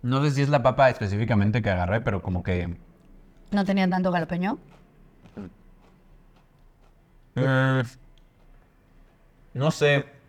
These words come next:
Speaker 1: o sea, no está mal,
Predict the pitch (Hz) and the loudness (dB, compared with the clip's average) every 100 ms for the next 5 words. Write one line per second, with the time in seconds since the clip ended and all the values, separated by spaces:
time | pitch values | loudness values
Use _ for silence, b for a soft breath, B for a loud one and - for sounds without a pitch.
0 | _ 131 127 156 139 120 - - _ _ | _ -8 2 4 4 -2 -14 -20 _ _
1 | _ _ _ - _ - - _ _ - | _ _ _ -20 _ -20 -20 _ _ -20
2 | - _ _ _ _ _ 139 170 180 196 | -20 _ _ _ _ _ 0 2 4 2
3 | 160 131 202 349 | 4 4 4 2